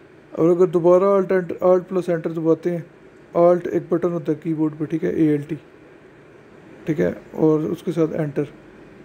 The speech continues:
जब दोबारा हम Alt प्लस Enter दबाते हैं, तो वो जो, अ, उसकी स-, अ, स्क्रीन है एम एस डॉस की, वो वापस रिस्टोर हो जाएगी, ठीक है, वापस वो स्क्रीन छोटी हो जाएगी,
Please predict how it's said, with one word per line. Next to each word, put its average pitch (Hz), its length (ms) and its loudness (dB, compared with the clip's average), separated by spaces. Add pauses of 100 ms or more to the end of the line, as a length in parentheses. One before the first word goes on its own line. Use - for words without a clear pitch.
(200)
जब 170 160 2
दोबारा 185 420 2
हम 202 120 -2
Alt 185 320 2
प्लस 185 260 -4
Enter 180 240 -2
दबाते 170 340 0
हैं, 185 80 0
तो 175 100 -2
वो 180 340 0 (180)
जो, 170 420 0 (180)
अ, 151 520 0
उसकी 175 240 -8
स-, - 200 -16 (380)
अ, 160 180 0
स्क्रीन 185 520 -2
है 165 300 -2 (360)
एम 165 180 -2
एस 160 140 -6
डॉस 165 280 2
की, 185 160 -10
वो 170 340 0
वापस 170 360 -2 (600)
रिस्टोर 180 360 2
हो 156 120 2
जाएगी, 147 200 -2
ठीक 175 140 -2
है, 196 60 0
वापस 170 420 2
वो 180 100 0
स्क्रीन 165 280 -6
छोटी 160 360 -2
हो 147 100 0
जाएगी, 139 240 -10